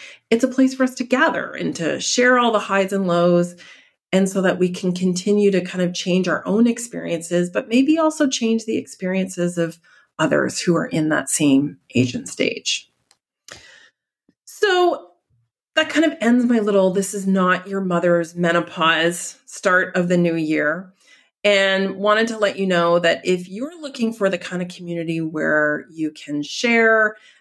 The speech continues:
but also learn and feel like you're well supported by me and others who are on the same journey, I would welcome you to join the Midlife Feast community. We're welcoming new members this month.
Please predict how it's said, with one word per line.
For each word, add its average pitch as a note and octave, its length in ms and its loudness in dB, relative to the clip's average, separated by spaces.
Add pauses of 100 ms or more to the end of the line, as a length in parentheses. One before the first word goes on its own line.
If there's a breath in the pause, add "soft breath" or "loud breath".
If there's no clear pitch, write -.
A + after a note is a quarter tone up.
(160 soft breath)
but C#4 100 2
also D#4 300 2
learn F#3 760 4
and F#3 220 -2
feel G#3 500 2
like E3+ 380 0
you're D#3+ 560 -2
well G3 360 2
supported F3 720 0
by D3 180 -10
me G3+ 520 2
and - 200 -8
others F3+ 300 -2
who E3+ 100 -10
are E3 60 -8
on E3+ 100 -6
the D#3+ 80 -8
same D#3+ 280 -8
journey, D#3 560 -6 (680 loud breath)
I F3+ 60 6
would F3 200 0
welcome F3+ 400 0
you E3+ 240 -2
to D#3 440 0
join F3+ 340 2
the G3 80 2
Midlife F3 340 0
Feast F3 340 -8
community. E3 520 -8
We're - 220 -10
welcoming A#3 540 2
new A3 140 2
members F#3+ 420 0
this F3+ 240 -4
month. E3+ 440 -4